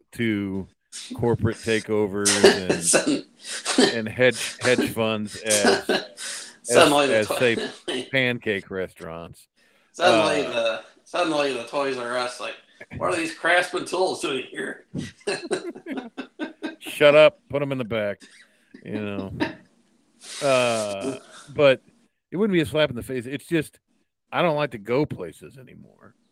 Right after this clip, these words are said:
Speaker 1: Like, I really have to, I just, I'm,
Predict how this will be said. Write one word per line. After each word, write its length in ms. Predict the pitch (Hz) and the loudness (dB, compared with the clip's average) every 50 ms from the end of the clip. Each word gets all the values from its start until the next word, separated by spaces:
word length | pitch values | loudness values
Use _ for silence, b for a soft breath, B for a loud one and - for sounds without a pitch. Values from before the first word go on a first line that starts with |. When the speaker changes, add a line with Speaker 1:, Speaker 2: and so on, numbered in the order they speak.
| _ _ _ _ _ _ _ - | _ _ _ _ _ _ _ -16
Speaker 1:
Like, 120 | 104 - | -6 0
I 40 | 123 131 | 0 2
really 280 | 135 135 131 123 117 | 2 2 0 0 2
have 220 | 117 113 104 - - | 2 0 0 -2 -4
to, 400 | - 101 95 95 90 87 85 - - _ _ _ _ _ _ _ _ _ _ _ _ _ _ - | -6 -6 -4 -4 -6 -6 -8 -12 -14 _ _ _ _ _ _ _ _ _ _ _ _ _ _ -8
I 80 | 117 120 | -8 -6
just, 260 | 120 104 - - - _ _ _ _ _ - | -6 -8 -10 -10 -16 _ _ _ _ _ -14
I'm, 200 | 101 104 107 101 | -12 -12 -12 -12